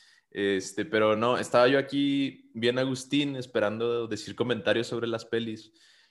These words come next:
y de repente me, me abordó un dolor muy, muy fuerte, muy intenso, y tuve que ir al hospital. Este, pasé cuatro días en el hospital con una piedra en el riñón.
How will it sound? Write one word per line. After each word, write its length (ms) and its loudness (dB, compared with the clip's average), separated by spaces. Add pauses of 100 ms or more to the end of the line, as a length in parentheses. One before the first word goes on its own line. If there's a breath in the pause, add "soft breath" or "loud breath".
(100)
y 40 2
de 120 8
repente 440 0
me, 800 0
me 200 -2
abordó 380 2
un 100 -4
dolor 320 4
muy, 360 -2
muy 220 -4
fuerte, 540 -6
muy 160 -4
intenso, 400 -8 (640)
y 80 -4
tuve 240 2
que 100 -2
ir 60 6
al 80 4
hospital. 520 -2 (580)
Este, 720 -2
pasé 340 -2
cuatro 300 4
días 240 4
en 100 -4
el 120 -2
hospital 760 -2
con 460 -2
una 280 -6
piedra 280 4
en 100 -2
el 140 -4
riñón. 420 -8